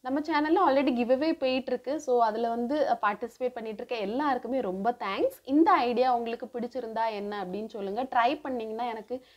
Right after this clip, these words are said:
pictures அனுப்பணும்னா கூட நீங்க வந்து அனுப்பலாம். I'll be very happy. அதுக்கப்புறம் இந்த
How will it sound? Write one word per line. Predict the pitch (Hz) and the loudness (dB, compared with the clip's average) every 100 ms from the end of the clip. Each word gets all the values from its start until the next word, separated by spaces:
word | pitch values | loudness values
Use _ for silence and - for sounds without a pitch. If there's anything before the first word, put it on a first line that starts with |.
| _ 320 | _ -8
pictures | 302 381 381 | -4 -2 -2
அனுப்பணும்னா | 320 233 233 220 208 | -2 -4 -4 -6 -4
கூட | 196 269 | 0 2
நீங்க | 254 214 | 2 0
வந்து | 202 233 | -2 -2
அனுப்பலாம். | 185 185 190 202 427 - _ _ _ _ | -2 -4 -2 -2 -2 -6 _ _ _ _
I'll | 208 208 | -6 -4
be | 214 196 | -2 -2
very | 190 254 214 | -2 -4 -6
happy. | 180 - 277 523 _ _ _ | -10 -8 -8 -8 _ _ _
அதுக்கப்புறம் | - 269 330 - 381 | -10 -6 -4 0 6
இந்த | 339 311 277 247 226 | 6 8 8 8 6